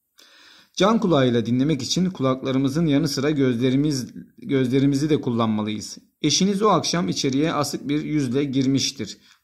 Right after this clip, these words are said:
"Nasılsın?" sorusuna kısaca "İyiyim." diye cevap vermiştir. Eğer yüzüne dikkatli bakmaz,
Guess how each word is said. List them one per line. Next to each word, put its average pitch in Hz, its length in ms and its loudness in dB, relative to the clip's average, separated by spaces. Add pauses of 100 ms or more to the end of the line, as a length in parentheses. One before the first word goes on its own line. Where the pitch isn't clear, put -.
"Nasılsın?" 175 460 -2
sorusuna 120 480 -6
kısaca 160 360 -2
"İyiyim." 151 380 0
diye 113 180 0
cevap 120 360 -2
vermiştir. 113 600 -4 (340)
Eğer 139 200 2
yüzüne 120 460 -2
dikkatli 131 640 -4 (1900)
bakmaz, 131 560 2